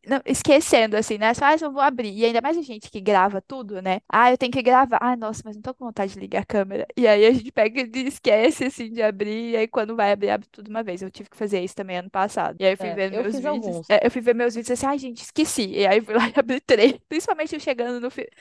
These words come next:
Speaker 1: chegando no final,
Speaker 2: Final, né?
Speaker 1: é, que é perto do Natal. Nossa, gente, é muito complicado, é família que vem, e a preparação, não sei o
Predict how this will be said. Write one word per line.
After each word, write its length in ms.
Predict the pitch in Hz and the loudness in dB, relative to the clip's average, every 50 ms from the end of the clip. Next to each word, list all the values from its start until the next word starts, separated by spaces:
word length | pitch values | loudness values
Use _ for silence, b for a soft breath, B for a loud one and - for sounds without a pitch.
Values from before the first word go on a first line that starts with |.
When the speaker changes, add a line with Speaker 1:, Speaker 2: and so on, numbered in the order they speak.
| b b _ | b b _
Speaker 1:
chegando 380 | - 254 220 226 233 240 254 226 | -4 -2 2 2 0 0 0 -6
no 100 | 233 233 | -8 -8
final, 500 | - 240 220 262 240 214 233 247 240 233 | -8 -6 0 2 4 4 4 4 2 2
Speaker 2:
Final, 60 | 220 | 0
né? 320 | 202 196 196 202 208 220 - - | 0 -2 -2 -2 -2 -4 -6 -2
Speaker 1:
é, 220 | - 202 202 208 | 2 2 2 2
que 100 | - 233 | 2 -2
é 40 | 220 | -2
perto 280 | - 220 220 247 - - | 0 0 -2 -2 -2 -4
do 120 | 214 220 214 | -4 -4 0
Natal. 480 | 208 202 226 - - 226 233 240 233 | 0 0 0 2 2 0 0 0 -2
Nossa, 300 | 226 240 254 277 269 - | -6 -8 -8 -8 -8 -10
gente, 180 | 247 226 226 254 | -12 -10 -10 -10
é 20 | |
muito 180 | 220 226 254 _ | -10 -10 -12 _
complicado, 640 | - 285 - 302 294 - 277 196 180 175 180 190 196 - b b b b _ - - | -16 -16 -14 -12 -2 2 2 2 2 0 -2 -6 -8 -10 b b b b _ -6 -4
é 60 | 254 | -4
família 440 | - - 240 220 202 196 214 208 214 | 0 2 2 0 0 -4 -6 -6 -6
que 140 | - - 220 | -6 -6 -10
vem, 640 | 185 175 180 170 170 185 208 214 208 196 190 190 202 | -10 -4 -2 -2 0 0 0 -2 -4 -6 -6 -8 -6
e 100 | 208 233 | -6 -6
a 40 | - | -4
preparação, 840 | - 240 - - 214 202 202 208 - - - - 196 190 202 214 | -6 -8 -6 -2 0 0 0 0 -2 -6 -8 -6 -6 -6 -6 -8
não 80 | 214 214 | -14 -12
sei 120 | - | -12
o 20 | 214 | -12